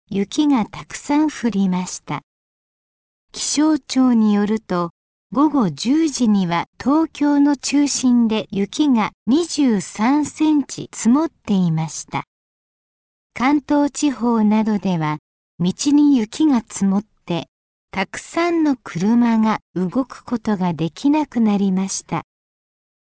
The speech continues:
電車も遅れたり、止まったりしました。成田空港では飛行機が飛ぶことができなくなっ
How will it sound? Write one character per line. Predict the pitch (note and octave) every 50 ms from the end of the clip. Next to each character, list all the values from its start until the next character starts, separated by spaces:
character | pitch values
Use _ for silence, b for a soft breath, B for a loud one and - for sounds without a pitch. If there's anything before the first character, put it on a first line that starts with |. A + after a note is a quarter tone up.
| _ _ _ _ _
電 | - G3+ A#3 C#4 D#4 D#4
車 | - - C#4+ C#4+
も | C#4 B3 A#3 A3+ G#3+
遅 | G3 - - - C#4+
れ | C#4+ C#4+ C#4
た | - - A#3+ A3+
り、 | F3+ E3+ D#3+ - - _ _ _ _ _ _ _ _
止 | - E3+
ま | F3+ G3+ A3+ B3
っ | B3 - _ _
た | - C4+ C4
り | B3 A#3+ G#3
し | - - - F#3+
ま | F#3+ F#3+ G3+
し | G3+ - - -
た。 | _ F3+ E3 - - _ _ _ _ _ _ _ _ _ _ _ _ _ _ _ _ _ _ _ _ -
成 | G#3 G#3 A3 B3 D4+ D4+
田 | - E4 E4 D#4+
空 | - - - E4 E4+ E4 D#4
港 | - - B3+ B3+ A#3+ A3+ G#3+
で | G#3 G3 F#3
は | E3 E3 E3 E3 - _ _
飛 | _ - -
行 | _ - D#4 D#4+ E4 D#4+
機 | D4 _ - - A#3 G3
が | F#3 F3
飛 | - _ - E3+ D#3+
ぶ | C#3+ G3 A3
こ | - - G#3 G#3
と | - G#3 G3+ F#3+
が | E3+ D#3+ D#3+ D3+ D#3 - _ _ _ _
で | - G3+ G#3+
き | - - C#4+
な | C#4+ C#4+ C#4 C4 -
く | _ - -
な | B3 B3 C4
っ | B3+